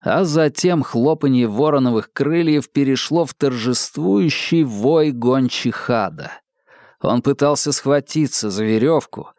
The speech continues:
ещё раз подтянуться на ней, но руки окончательно лишились силы, немеющие пальцы не слушались, даже когда верёвка ещё глубже врезалась в горло.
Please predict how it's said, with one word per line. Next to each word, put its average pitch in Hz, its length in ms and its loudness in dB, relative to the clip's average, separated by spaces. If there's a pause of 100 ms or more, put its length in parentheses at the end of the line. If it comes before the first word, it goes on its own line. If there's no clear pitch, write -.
(280)
ещё 156 600 0
раз 165 200 -2
подтянуться 160 880 0
на 107 180 0
ней, 151 300 2
но 151 240 2
руки 170 320 0
окончательно 151 960 0
лишились 104 600 -2
силы, 151 500 0 (400)
немеющие 175 720 2
пальцы 160 480 -2
не 147 160 2
слушались, 127 800 -2
даже 143 400 0
когда 139 320 0
верёвка 131 500 0
ещё 123 380 0
глубже 110 680 0
врезалась 107 640 0
в 101 100 -6
горло. 95 640 -2